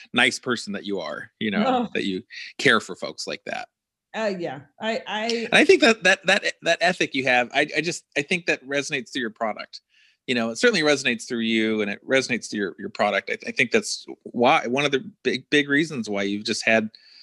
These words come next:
Speaker 1: success really from day one, you know, is that people can see that it's not just about, like, it's not that you just don't give a shit about any of it. And just, you're just, "I just will sell whatever it takes to make this money." Like, you know, like,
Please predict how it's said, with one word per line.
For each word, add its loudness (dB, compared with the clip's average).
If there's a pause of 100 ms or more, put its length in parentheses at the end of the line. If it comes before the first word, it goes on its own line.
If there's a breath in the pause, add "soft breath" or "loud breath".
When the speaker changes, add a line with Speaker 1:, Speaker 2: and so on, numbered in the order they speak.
(300 loud breath)
Speaker 1:
success 2
really 2
from -4
day 4
one, -6 (140)
you -4
know, -2
is -4
that -2
people 0
can -2
see 2
that 2
it's -4
not 2
just -2
about, 2
like, -2 (1160 soft breath)
it's 2
not 4
that 2
you 2
just 2
don't 0
give 4
a -2
shit 2
about 4
any 2
of 2
it. 2
And -10
just, -2
you're -4
just, -6 (140)
"I -2
just -4 (220)
will 0
sell 4
whatever 4
it 2
takes 0
to -4
make 2
this -4
money." 2 (180)
Like, -2 (240)
you -8
know, 2
like, -8